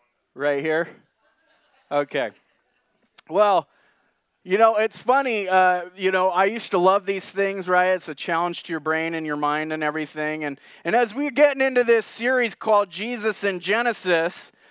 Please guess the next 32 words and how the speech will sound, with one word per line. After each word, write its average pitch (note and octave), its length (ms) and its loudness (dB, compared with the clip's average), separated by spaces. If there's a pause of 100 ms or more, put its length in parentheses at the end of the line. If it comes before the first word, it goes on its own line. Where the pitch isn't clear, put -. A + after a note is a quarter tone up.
(320)
uh, E3+ 260 0
oftentimes G#3 880 0
people A3 300 -2
probably F#3+ 580 2
think G3 380 -4
trying G3+ 300 -2
to F#3 80 -2
find F#3+ 360 -2
Jesus F3+ 680 -4
and D3+ 240 -6
deep F#3+ 340 -8
Bible F#3 380 2
study E3+ 480 0
is D#3 140 -2
hard, G3+ 400 2
right? E3+ 260 2
It's F#3 160 -4
probably F#3+ 300 0
ki-, F#3+ 340 -6
kinda F#3+ 240 2
like E3+ 220 2
this. G3 200 0
You F#3+ 60 -6
gotta F#3+ 160 4
sort G#3+ 380 -4
through G3+ 160 -2
all G3+ 180 2
this G3 220 -4
stuff G3 320 -2
to D#3+ 100 -14
try G3 220 -4
to, E3 120 -2